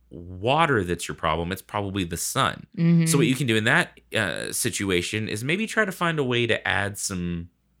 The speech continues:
Speaker 1: shade
Speaker 2: Mm-hmm.
Speaker 1: in the afternoon,
Speaker 2: Mm-hmm.
Speaker 1: whether it's a shade structure or moving, like, if it's in a pot, moving the plant somewhere else.
Speaker 2: Yep.
Speaker 1: If by the end of the day it's super wilted and water's not the problem,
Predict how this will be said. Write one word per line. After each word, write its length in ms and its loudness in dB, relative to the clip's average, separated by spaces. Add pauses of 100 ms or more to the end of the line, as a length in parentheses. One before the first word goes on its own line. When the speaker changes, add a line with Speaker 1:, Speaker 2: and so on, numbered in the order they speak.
Speaker 1:
shade 600 0 (300)
Speaker 2:
Mm-hmm. 220 6
Speaker 1:
in 100 0
the 140 2
afternoon, 580 -4
Speaker 2:
Mm-hmm. 300 2 (100)
Speaker 1:
whether 180 0
it's 140 -2
a 40 -8
shade 360 0
structure 580 2
or 60 4
moving, 420 -2
like, 120 -8
if 80 -12
it's 100 -10
in 60 -12
a 40 -12
pot, 400 0
moving 220 -4
the 80 -6
plant 260 -10
somewhere 260 -10
else. 360 -6
Speaker 2:
Yep. 200 -2 (200)
Speaker 1:
If 200 -6
by 140 4
the 160 2
end 120 2
of 80 2
the 40 -2
day 300 2
it's 160 -2
super 260 -2
wilted 400 0
and 180 -2
water's 440 0
not 200 -2
the 60 -14
problem, 560 -2